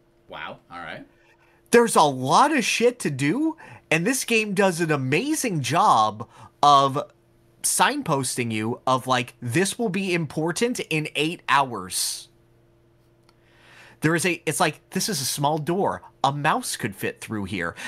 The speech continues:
Speaker 2: After you do a fetch quest that qu-, requires you to scour the entire world, you gain the ability to shrink, but only in this door that's on the opposite side of the world.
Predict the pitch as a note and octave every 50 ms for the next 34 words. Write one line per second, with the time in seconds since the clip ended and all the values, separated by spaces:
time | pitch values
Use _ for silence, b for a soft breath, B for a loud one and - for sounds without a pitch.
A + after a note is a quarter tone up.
0 | E3+ B - C#3+ F#3 - - B3+ B3+ A#3 A#3+ G#3+ G3 G#3+ F#3 D3+ - - F#3 F#3
1 | - - - - G#3+ A3 A3 - - F3 - - - - - - - C#3 C3+ B2+
2 | - F3 E3+ F#3 F3+ D3+ E3+ G3+ F3+ D#3+ C#3+ - - - E3 D#3 E3 F3+ F#3 F3
3 | E3 D#3 C#3+ B2+ - - D#3+ D#3+ F#3 F#3 F#3 F3+ F#3+ G#3+ A#3 C4 - B B G#3+
4 | B B D#3+ E3+ D3 C#3+ F3 F3 F#3+ G#3 A3 A#3+ B3 G#3 - D3 F#3+ F#3+ F3 D3+
5 | C3+ G3 F#3+ G#3+ G3+ A3 G3+ E3+ D3+ - - - F3+ F#3+ A#3+ C4 - B B B
6 | B - D#3 - F3 E3+ G3+ A#3 C4+ C4 B3+ A#3+ A#3 A3 A3+ - - E3+ F3+ G3+
7 | A#3 B3 A#3+ B B B F3 F3 - G#3 F#3+ F#3+ E3 E3 D#3 - - D#3+ E3+ F#3+
8 | G3 - G#3 - - G#3+ - - - - E3+ E3 E3 D#3+ D#3 C3+ B2+ D3 C3 A#2+
9 | B2 A#2+ G#2+ F2 - - - - - - -